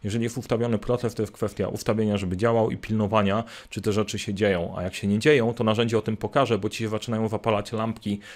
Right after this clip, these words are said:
jeżeli są przekroczone, przekroczone terminy. Em, więc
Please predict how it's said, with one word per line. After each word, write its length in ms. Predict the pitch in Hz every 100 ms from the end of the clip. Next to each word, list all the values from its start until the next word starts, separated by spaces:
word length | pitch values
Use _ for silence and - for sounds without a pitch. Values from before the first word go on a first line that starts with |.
| -
jeżeli 220 | 104 113
są 160 | 110 110
przekroczone, 560 | - - 107 113 107 110
przekroczone 580 | - 110 107 120 107
terminy. 380 | 104 101 98 85 - - - - - -
Em, 720 | 107 104 101 101 98 98 104 - 117
więc 220 | 113 110